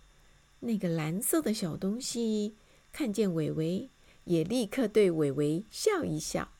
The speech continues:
向他招招手。伟伟转头看看老师，老师还在讲历史故事。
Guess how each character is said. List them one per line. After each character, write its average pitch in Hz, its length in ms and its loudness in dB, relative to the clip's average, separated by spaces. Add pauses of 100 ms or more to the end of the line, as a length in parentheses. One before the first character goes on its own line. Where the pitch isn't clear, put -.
(340)
向 170 220 -8
他 185 160 -6
招 311 240 -2
招 480 100 2 (100)
手。 - 280 2 (1800)
伟 160 140 2
伟 151 400 0
转 165 240 -4
头 160 240 -4
看 233 220 -8
看 240 160 -4
老 208 180 -4
师， 269 520 -6 (540)
老 220 260 2
师 320 400 2
还 196 360 0
在 392 320 4
讲 175 220 0
历 170 220 -2
史 - 180 -2
故 139 240 -2
事。 - 320 -6